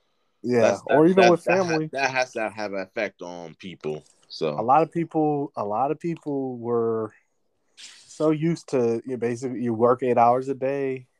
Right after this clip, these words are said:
Speaker 2: Mm-hmm.
Speaker 1: you have a half hour commute, so that's really nine, nine and a half hours.
Speaker 2: Mm-hmm.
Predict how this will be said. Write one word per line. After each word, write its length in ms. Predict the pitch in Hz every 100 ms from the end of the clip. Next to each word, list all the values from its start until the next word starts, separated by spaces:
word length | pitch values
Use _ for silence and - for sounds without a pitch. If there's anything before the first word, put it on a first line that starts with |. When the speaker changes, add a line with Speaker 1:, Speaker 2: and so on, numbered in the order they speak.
| _ _
Speaker 2:
Mm-hmm. 380 | 82 87 82 85
Speaker 1:
you 100 | 117
have 120 | 127
a 40 | 101
half 280 | 120 127 135
hour 320 | 127 123 123
commute, 420 | - 127 131 135 _ _ _
so 240 | - 117
that's 200 | 107 110
really 220 | 117 120 113
nine, 540 | 113 117 127 123 127 -
nine 180 | 113 113
and 120 | 110
a 20 |
half 260 | 113 123 -
hours. 760 | 123 120 123 127 127 - - -
Speaker 2:
Mm-hmm. 280 | 80 80